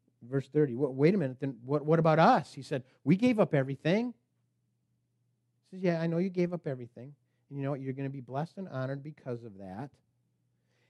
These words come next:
And statement number five, he ends in verse thirty-one. He says, "Many who are first will be last, and last will be first." So kingdom principle number five is this: the humble will be exalted.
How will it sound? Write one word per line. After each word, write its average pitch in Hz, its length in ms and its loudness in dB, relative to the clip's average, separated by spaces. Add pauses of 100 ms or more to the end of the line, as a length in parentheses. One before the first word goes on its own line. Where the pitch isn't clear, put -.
(220)
And 123 320 -2 (460)
statement 147 420 0
number 156 220 -2
five, 135 420 2
he 139 160 -10
ends 135 380 -4
in 127 160 -12
verse 123 200 -10
thirty-one. 127 440 -8
He 120 80 -8
says, 113 260 -16
"Many 143 460 0 (220)
who 180 120 2
are 214 120 4
first 160 380 0
will 160 100 -6
be 165 120 -2
last, 135 400 -2
and 139 140 -12
last 123 260 -8
will 127 80 -14
be 120 220 -18
first." 87 220 -20 (1300)
So 156 60 -10
kingdom 165 300 0
principle 143 380 -6
number 127 220 -10
five 120 280 -8
is 107 120 -20
this: 110 200 -16 (280)
the 135 100 -10
humble 147 460 -6
will 117 140 -10
be 117 180 -10
exalted. 98 560 -18